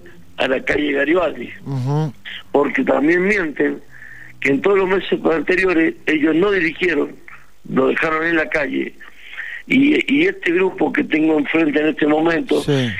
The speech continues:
Speaker 1: que tiene contacto también porque tiene, eh, propaganda en ese canal que hay en la
Speaker 2: Sí,
Speaker 1: noche,
Speaker 2: sí, sí.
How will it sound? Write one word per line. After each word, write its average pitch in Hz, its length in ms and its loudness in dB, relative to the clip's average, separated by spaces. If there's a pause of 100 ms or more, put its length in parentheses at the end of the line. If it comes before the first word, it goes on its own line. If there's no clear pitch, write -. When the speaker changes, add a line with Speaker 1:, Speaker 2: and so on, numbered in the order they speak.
Speaker 1:
que 127 160 0
tiene 151 320 0
contacto 160 540 0
también 156 360 2
porque 139 300 0
tiene, 139 640 0 (480)
eh, - 200 2
propaganda 147 800 0
en 139 80 -2
ese - 140 -4
canal 147 420 0
que 143 260 2
hay 139 200 2
en 135 80 0
la 147 80 0
Speaker 2:
Sí, 170 40 2
Speaker 1:
noche, 117 420 0 (280)
Speaker 2:
sí, 120 160 -4
sí. 110 160 -12